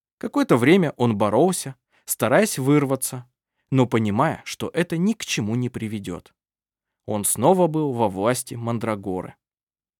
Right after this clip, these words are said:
Ему оставалось только униженно вернуться обратно.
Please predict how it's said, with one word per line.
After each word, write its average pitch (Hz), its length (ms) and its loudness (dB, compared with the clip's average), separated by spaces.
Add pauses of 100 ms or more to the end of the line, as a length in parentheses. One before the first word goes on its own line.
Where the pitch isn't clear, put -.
(1040)
Ему 127 260 4
оставалось 131 600 2
только 117 240 -2
униженно 151 500 2
вернуться 107 580 -4
обратно. 98 500 -6